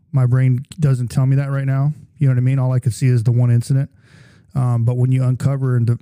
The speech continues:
you know, go through trauma, you can, and, and go through E M D R and different processes,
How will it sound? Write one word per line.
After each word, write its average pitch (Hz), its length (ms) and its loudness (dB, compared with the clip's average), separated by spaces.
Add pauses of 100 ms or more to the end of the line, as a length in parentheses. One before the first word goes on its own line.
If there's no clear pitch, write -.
you 147 120 2
know, 123 140 2
go 127 160 2
through 120 200 -2
trauma, 127 420 -2
you 120 160 2
can, 117 400 -4
and, 123 260 0
and 120 240 0
go 123 140 2
through 123 200 -2
E 127 120 2
M 123 100 0
D 120 120 2
R 117 200 0
and 113 80 0
different 113 280 -2
processes, 120 720 -2